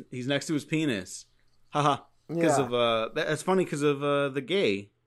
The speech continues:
Speaker 2: And it's weird, like, male self-hatred, you know? <laughs> Like,
Speaker 1: Mm-hmm.
Speaker 2: like, fucking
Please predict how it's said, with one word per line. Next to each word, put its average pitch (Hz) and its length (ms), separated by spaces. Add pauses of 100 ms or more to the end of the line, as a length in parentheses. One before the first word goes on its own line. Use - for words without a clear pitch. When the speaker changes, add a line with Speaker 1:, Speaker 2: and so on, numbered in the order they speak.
(1400)
Speaker 2:
And 508 120
it's 571 120
weird, 392 280
like, 202 240
male 208 340
self-hatred, 170 1120
you 120 100
know? 175 640
<laughs> - 60
Like, 226 180
Speaker 1:
Mm-hmm. 143 640 (1300)
Speaker 2:
like, 214 120
fucking 190 480